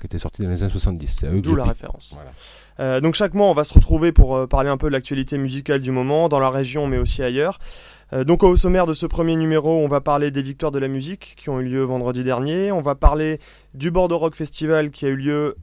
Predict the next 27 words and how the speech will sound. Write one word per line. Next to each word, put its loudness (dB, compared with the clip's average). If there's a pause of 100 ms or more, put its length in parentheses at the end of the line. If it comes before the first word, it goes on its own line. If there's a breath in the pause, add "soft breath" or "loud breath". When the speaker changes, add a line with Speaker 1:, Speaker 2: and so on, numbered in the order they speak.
Speaker 2:
à -4
la -2
fin -6
du -4
mois 0
de -6
janvier -4
à 2
Bordeaux, 2
évidemment. -4 (460 loud breath)
Et -12
puis 6
on 8
va 2
aussi -2
parler 8
concerts, 4
euh, 2
qui -6
arrivent, -4
euh, -2
très -6
bientôt 4
et 2
puis -10
des -2
albums -4